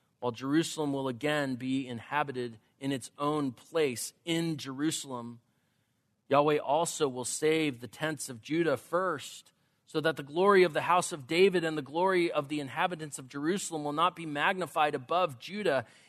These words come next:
In that day, Yahweh will defend the inhabitants of Jerusalem, and the one who stumbles among them in that day will be like David, and the house of David will be like God, like the angel of Yahweh before them. And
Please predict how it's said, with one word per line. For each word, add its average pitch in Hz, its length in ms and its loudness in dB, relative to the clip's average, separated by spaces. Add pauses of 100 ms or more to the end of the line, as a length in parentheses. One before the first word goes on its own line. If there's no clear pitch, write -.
In 233 300 6
that 190 400 6
day, 208 320 6
Yahweh 175 540 6
will 160 160 0
defend 160 640 0
the 139 140 -2
inhabitants 151 640 -2
of 131 100 -14
Jerusalem, 131 720 -2 (420)
and 156 240 4
the 143 80 -2
one 156 380 0
who 143 160 -10
stumbles 151 1000 -2
among 147 440 2
them 131 280 -4
in 160 260 -6
that 143 380 0
day 160 280 2
will 143 160 -4
be 147 160 -6
like 139 280 -4
David, 127 500 -8 (720)
and 98 80 -14
the 95 60 -10
house 139 320 2
of 113 160 -10
David 123 360 -4
will 113 120 -8
be 123 240 -6
like 117 340 -4
God, 110 500 -2 (360)
like 113 140 -4
the 135 160 -10
angel 131 460 -4
of 113 120 -4
Yahweh 120 420 -2
before 117 480 -10
them. 110 240 -8
And 113 180 -14